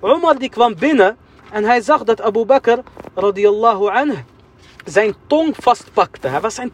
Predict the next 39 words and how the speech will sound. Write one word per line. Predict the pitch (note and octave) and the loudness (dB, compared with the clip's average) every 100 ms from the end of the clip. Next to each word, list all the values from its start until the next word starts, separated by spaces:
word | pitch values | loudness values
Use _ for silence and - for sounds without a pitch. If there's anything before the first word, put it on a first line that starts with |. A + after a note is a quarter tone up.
| _ | _
tong | F4+ D#4+ | 0 2
aan | C4 A#3+ | 0 -2
het | G#3 | -4
trekken. | - A#3 A3 D#3 A#2 - - - - | 0 2 2 -2 -8 -12 -20 -20 -4
En | |
dat | F#3+ C#4+ | -2 -2
is | C#4+ | -4
natuurlijk | A3+ - A3+ A#3 C4+ - _ - | -6 -4 -2 0 0 -4 _ -2
raar. | F#3 C#4 A3+ C#3+ - - - - - | 2 2 2 -2 -10 -20 -20 -20 -4
Dus | A3+ B3 - - G3+ | -4 -4 -8 -4 0
Umar | C#4+ C4+ C4 D#3+ | 2 2 0 -6
radiyallahu | G#3 A#3 A#3 A#3 A#3+ A3 | -4 -2 -2 0 0 0
anhu | A#3 B3+ G3 | 0 -4 -6
die | G#3+ | -10
zei: | - B3 C4 C4+ - - - | 0 0 0 -6 -20 -20 -2
"Wat | E4 E4+ | -2 -2
is | E4+ | -8
er | D#4 | -2
aan | D4+ C#4+ | -2 0
de | C4 | 2
hand, | C4 D#4+ - - _ - | 2 0 -4 -16 _ -4
ja | G3 A3 A3+ A3+ - - _ - | 2 4 2 0 -12 -20 _ -12
Abu | F#3 F#3 G#3+ | -4 0 2
Bakr?" | G3+ - E3 B2+ - - - - | 2 0 -6 -16 -20 -20 -20 -12
En | F3 F3+ - - - | -10 -10 -14 -20 -14
Abu | G3 E3+ F3+ | -10 -8 -2
Bakr | G#3+ G#3 | -2 -4
die | E3+ F#3 | -10 -6
pakte | A3+ - F3+ | -4 -4 -6
zijn | F#3 F3+ | -8 -4
tong | - A#3 - | -4 -4 -4
vast | G#3+ - | -8 -8
en | F3+ | -14
hij | E3 E3+ | -10 -2
zei: | F#3+ A#3 - _ - - | 0 0 -2 _ -20 -12
"هذا | C#3 F#3+ B3+ A#3 G3 | -4 2 2 2 -2
الذي | G3+ F#3+ F#3+ F3+ F#3+ G3 | -4 -2 -4 -2 -8 -6
أوردني | F3 E3+ G3+ F3 E3+ | -6 0 0 -2 -8
الموارد." | D#3 D3 D3 D#3 D3+ C3+ | -10 -4 0 0 0 -4